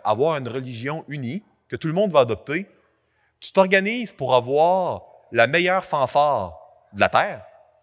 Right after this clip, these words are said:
avec la statue la plus précieuse de la planète Terre. Puis là, c'est impressionnant, puis ça en est gênant.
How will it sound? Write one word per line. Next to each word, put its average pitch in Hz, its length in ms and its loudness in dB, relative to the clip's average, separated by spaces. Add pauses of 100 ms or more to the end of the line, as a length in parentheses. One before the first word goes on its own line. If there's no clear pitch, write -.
(340)
avec 117 360 2
la 131 160 -2
statue - 480 -6
la 135 100 0
plus 139 160 -12
précieuse 165 800 -6 (300)
de 101 140 -2
la 120 140 6
planète 135 420 -6 (140)
Terre. 104 300 2 (960)
Puis 117 100 -2
là, 196 180 10
c'est 143 220 -4
impressionnant, 160 640 -2
puis - 100 -20
ça 135 120 -4
en 131 140 -10
est 156 200 -6
gênant. 160 480 -2